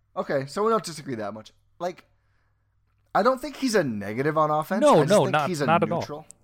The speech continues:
Speaker 2: Yeah, he's a, he's not bringing anything, but he's also not taking away.
Speaker 1: No, like, he was fine. I mean, he hit some big shots. He missed a, he missed some other big shots,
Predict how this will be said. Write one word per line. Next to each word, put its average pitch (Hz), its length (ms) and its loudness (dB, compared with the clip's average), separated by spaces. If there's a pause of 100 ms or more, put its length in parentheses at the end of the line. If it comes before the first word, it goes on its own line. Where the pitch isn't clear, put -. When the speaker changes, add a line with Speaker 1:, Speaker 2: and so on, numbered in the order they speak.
Speaker 2:
Yeah, 190 180 -4
he's 170 200 -2
a, 185 40 2
he's 180 400 -2
not 208 240 0 (500)
bringing 175 440 0
anything, 165 360 -2
but 139 100 2
he's 131 120 0
also 135 220 0
not 113 180 -2
taking 107 260 -6
away. 110 200 -8 (460)
Speaker 1:
No, 185 280 -2
like, 151 160 -6
he 302 120 -12
was 254 120 -8
fine. 117 360 -10
I 139 60 -12
mean, 180 140 -8
he 190 60 -6
hit 190 100 -8
some 175 180 -12
big 147 160 -8
shots. 131 320 -4
He 135 80 -12
missed 127 220 -12
a, 127 100 -14 (100)
he 151 80 -10
missed 170 220 -8
some 147 120 -6
other 123 180 -8
big 120 180 -14
shots, 123 420 -10